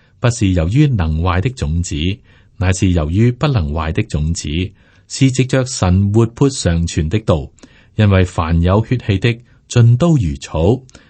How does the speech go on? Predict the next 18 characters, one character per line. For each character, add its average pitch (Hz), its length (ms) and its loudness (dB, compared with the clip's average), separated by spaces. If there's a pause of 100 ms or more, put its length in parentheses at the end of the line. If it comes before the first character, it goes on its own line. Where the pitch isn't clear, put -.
(160)
他 170 180 0
的 185 140 -2
美 107 240 4
榮 85 400 2
都 151 340 0
像 90 380 0
草 90 320 -2
上 76 180 -2
的 90 80 -2 (100)
花， 87 300 -2 (400)
早 95 220 4
必 123 160 2
枯 123 280 0
乾， 107 380 2
花 101 300 -2
必 101 140 0
凋 95 280 0
謝。 80 300 -4